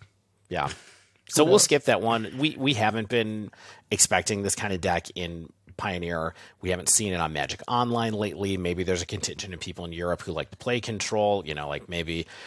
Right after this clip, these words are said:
Speaker 1: Wafo and, like, a couple of other <laughs> French Control people were
Speaker 2: Maybe.
Speaker 1: there, and they're just like, "We're bringing Dimir. We don't even care." You know, it's fine.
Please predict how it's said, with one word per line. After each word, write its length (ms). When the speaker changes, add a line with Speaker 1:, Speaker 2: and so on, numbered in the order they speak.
Speaker 1:
Wafo 640
and, 100
like, 140
a 80
couple 340
of 120
other 300
<laughs> 540
French 340
Control 320
people 380
were 120
Speaker 2:
Maybe. 60
Speaker 1:
there, 300
and 100
they're 120
just 200
like, 160
"We're 120
bringing 320
Dimir. 420
We 140
don't 160
even 180
care." 280
You 140
know, 140
it's 160
fine. 320